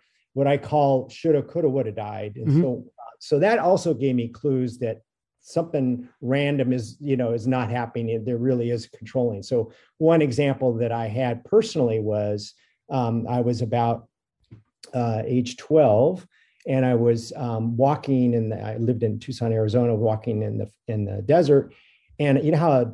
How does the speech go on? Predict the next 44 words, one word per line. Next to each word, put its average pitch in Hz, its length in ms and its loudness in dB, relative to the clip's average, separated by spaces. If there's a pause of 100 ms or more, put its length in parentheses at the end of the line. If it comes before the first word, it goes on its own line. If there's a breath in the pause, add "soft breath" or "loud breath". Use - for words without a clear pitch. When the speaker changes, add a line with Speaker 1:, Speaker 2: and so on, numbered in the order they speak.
Speaker 1:
a, 117 280 -2
uh, 104 200 0 (640)
a 123 100 -6
bee 151 540 6
or 123 400 4
a, 107 600 -2
um, 98 440 -6 (880)
uh, 107 320 -2
or 117 240 0
a 104 40 0
fly 147 380 4
or 139 60 6
whatever, 131 240 4
you 131 200 -2
know, 120 60 0
you 123 120 -4
feel 156 260 4
it 139 40 4
in 131 100 2
your 120 100 -4
hair, 127 540 2
Speaker 2:
Sure. 214 160 6
Speaker 1:
you 123 60 -4
feel, 165 420 -2
feel 170 200 6
it 165 40 2
in 147 80 -2
your 143 100 -4
hair. 175 440 -4 (260 soft breath)
Well, 175 120 6
I 175 120 4
felt 226 400 0
this 180 200 -4
in 160 80 -4
my 139 140 -4
hair, 135 460 0
and 127 180 -2
then 139 100 -2
I 139 80 -4
heard 127 220 -4
the 131 60 -8
gunshot. - 580 -6 (500)
Speaker 2:
Wow. 147 380 0
Speaker 1:
So - 280 -6